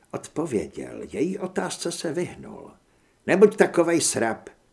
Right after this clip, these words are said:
rovnou to na mě vybal. Herbinger dlouho neodpovídal. Zdálo se, že to je pro něj hodně obtížné téma. Chtěla něco říct, ale zarazil ji. Musíš vědět, že jsem,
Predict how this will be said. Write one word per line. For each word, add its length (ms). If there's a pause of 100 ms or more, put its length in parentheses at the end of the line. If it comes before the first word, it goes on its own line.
(180)
rovnou 340
to 140
na 80
mě 180
vybal. 540 (840)
Herbinger 680
dlouho 460
neodpovídal. 1080 (680)
Zdálo 440
se, 200
že 140
to 140
je 140
pro 200
něj 220
hodně 440
obtížné 680
téma. 560 (680)
Chtěla 360
něco 400
říct, 460
ale 200
zarazil 600
ji. 300 (640)
Musíš 500
vědět, 460
že 240
jsem, 580